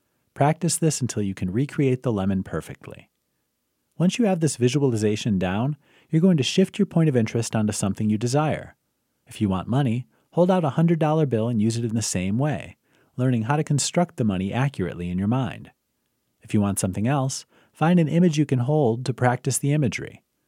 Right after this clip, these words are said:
So, moving to the house of your dreams, you might use a picture of the kind of home you desire. Whatever you pick, hold the image in front of you, memorizing it.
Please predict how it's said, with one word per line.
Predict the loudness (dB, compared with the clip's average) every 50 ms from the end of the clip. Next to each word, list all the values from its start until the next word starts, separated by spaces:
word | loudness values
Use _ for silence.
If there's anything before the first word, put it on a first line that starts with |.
| _ _ _ _ _ _ _ _ _ _ -6
So, | 0 2 4 4 4 4
moving | 4 4 6 6 6 6
to | 6 4
the | 2
house | 2 2 2 2 2 2
of | 0
your | 0 0
dreams, | 0 2 2 2 2 2 2 0 -2 -4 -2
you | 0 2
might | 4 4 2 2
use | 2 2 2
a | 2
picture | 0 -2 -8 -6 -4 0 0 0
of | 0 0
the | -4
kind | -6 -4 -2 0 2 2 0
of | 0
home | -2 -2 -2 -2 -2 -2
you | -2 -2
desire. | -2 0 0 0 0 0 -2 -6 -8 -10 -16 _ _ _ _ _ _ _ _ _ _ _
Whatever | -2 0 0 4 4
you | 4 4 4
pick, | 4 0 -2 -2 -2 -8 _ _
hold | -2 2 2 2 4
the | 4 2 4
image | 4 4 2 2
in | 0 -2
front | 0 -2 0 0
of | -2 -2
you, | -4 -8 -8 -10 -14 _ _ 0
memorizing | 2 4 4 2 2 0 -4 -6 -8 -12 -14 -14
it. | -16 -18